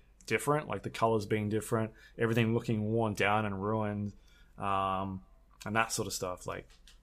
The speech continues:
just triggering my memory of, "Oh yeah, I remember where we are in the map," 'cause it's, uh, it, like, has that for you. There was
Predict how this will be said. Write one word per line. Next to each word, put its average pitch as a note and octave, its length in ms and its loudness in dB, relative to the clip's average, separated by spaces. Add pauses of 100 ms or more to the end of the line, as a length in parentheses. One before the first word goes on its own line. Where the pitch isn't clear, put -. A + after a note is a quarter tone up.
just - 240 -2
triggering C#3 340 6
my A2+ 140 6
memory G2+ 380 0
of, F#2 180 -6
"Oh D#3 80 4
yeah, B2 160 4
I C3 80 0
remember G2 240 -2
where F2 180 -4
we E2+ 120 -6
are F2+ 140 -8
in F2 60 -12
the F2 60 -14
map," G#2+ 200 -8 (580)
'cause G2 400 -4 (380)
it's, G2+ 220 -6
uh, F2+ 300 -2 (800)
it, F#2+ 220 -8
like, G#2+ 180 0
has A2+ 240 4
that G2 220 0
for F2+ 200 -6
you. E2+ 120 -8
There G2 100 -6
was G2+ 360 -6